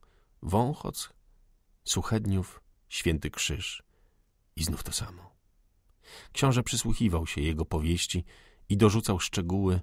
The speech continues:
o swoim oddziale. Szeptali tak po ciemku przez noc.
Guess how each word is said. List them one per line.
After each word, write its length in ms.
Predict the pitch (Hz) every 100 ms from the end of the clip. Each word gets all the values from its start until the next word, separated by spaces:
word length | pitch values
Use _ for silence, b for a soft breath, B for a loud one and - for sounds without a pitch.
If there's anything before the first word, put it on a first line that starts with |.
| - _ -
o 60 | -
swoim 400 | - 92 78 73
oddziale. 540 | 73 76 76 - - - _ _ _ _ _ _ -
Szeptali 400 | - - 131 -
tak 180 | -
po 100 | -
ciemku 280 | - 135 -
przez 260 | - 92 82
noc. 380 | - - -